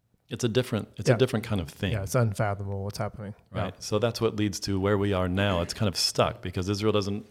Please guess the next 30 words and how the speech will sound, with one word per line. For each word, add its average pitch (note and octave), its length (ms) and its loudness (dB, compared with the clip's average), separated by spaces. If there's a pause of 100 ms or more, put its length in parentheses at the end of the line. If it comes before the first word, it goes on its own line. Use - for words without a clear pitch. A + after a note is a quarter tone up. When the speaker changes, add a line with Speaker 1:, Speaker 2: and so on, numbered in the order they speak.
(220)
Speaker 1:
Israel A2+ 240 2
wants A2+ 180 4
to A#2+ 100 -2
go A2 180 4
in A2 60 2
and G2+ 100 0
free A2 120 0
their G#2 140 2
hostages A2 640 0
and G2 100 -4
get G#2 140 -4
rid G#2 100 -2
of F2 100 -6
Hamas, G#2+ 440 -2
but - 140 -10
they F#2+ 80 -6
don't G2 100 -6
have F#2 140 -6
an F2+ 100 -8
end G#2+ 220 -2
game. G2+ 340 -2
And F2 100 -6
so F2 200 -4
they, F2 180 -6 (160)
I F2 60 -20
mean, D#2 260 -14 (380)
they A2+ 100 4
don't B2 180 2
wanna A2+ 200 2
go, G#2 260 0